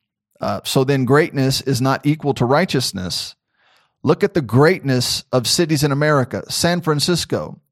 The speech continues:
Las Vegas, New York City, Seattle, Portland. Wonderful, beautiful, great, grand cities. <laughs> The list could go on. Great cities full of beauty and wonder, also places of great wickedness,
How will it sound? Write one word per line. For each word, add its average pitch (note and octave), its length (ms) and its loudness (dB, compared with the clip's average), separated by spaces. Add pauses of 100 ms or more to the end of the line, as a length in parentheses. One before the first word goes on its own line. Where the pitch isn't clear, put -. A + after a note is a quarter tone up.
(360)
Las D#3+ 320 2
Vegas, D#3 580 -2
New C#3+ 220 2
York F#3 260 2
City, C#3 380 -2
Seattle, D#3 500 0
Portland. G#2+ 480 -2 (320)
Wonderful, D3 600 2
beautiful, B2 720 0
great, C3+ 580 0
grand E3+ 560 2
cities. D3 680 0 (300)
<laughs> - 80 -2 (840)
The G#2+ 80 -4
list C#3 240 2
could D3+ 140 0
go E3 160 4
on. D#3 500 4 (380)
Great D3 320 2
cities D3+ 460 2
full D3 180 0
of A#2+ 100 0
beauty D#3 360 2
and E3 160 0
wonder, C3+ 400 4
also D3 480 2
places C#3 520 0
of A2+ 200 -2
great C#3+ 320 0
wickedness, D3+ 920 -2